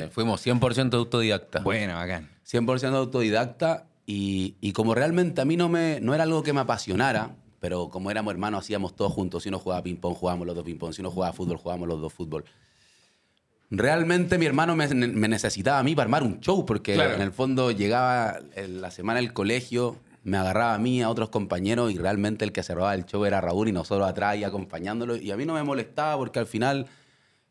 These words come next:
Speaker 3: era su pasión, yo lo, yo lo quería seguir, pero, pero ahí partió, ahí partió las primeras presentaciones y, y realmente sentir que teníamos algo diferente, que teníamos algo especial,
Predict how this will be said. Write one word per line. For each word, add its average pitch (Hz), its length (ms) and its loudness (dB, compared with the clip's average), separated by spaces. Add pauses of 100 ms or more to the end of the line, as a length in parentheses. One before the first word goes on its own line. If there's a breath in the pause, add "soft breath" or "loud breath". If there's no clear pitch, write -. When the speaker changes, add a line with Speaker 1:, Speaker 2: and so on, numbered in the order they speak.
Speaker 3:
era 110 220 0
su 120 120 -4
pasión, 110 600 2
yo 104 80 2
lo, 107 220 2
yo 95 160 2
lo 104 100 2
quería 98 280 2
seguir, 101 440 -2
pero, 90 560 0
pero 90 180 0
ahí 98 140 2
partió, 95 340 -2
ahí 87 100 0
partió 95 600 0 (560 loud breath)
las 87 160 -2
primeras 98 640 0 (260)
presentaciones 95 1000 -2
y, 85 320 -4
y 92 100 -6
realmente 110 600 2
sentir 113 720 -2 (480)
que 92 140 -4
teníamos 117 480 2
algo 131 260 2
diferente, 113 540 0
que 92 80 -2
teníamos 113 340 2
algo 117 160 0
especial, 110 600 -2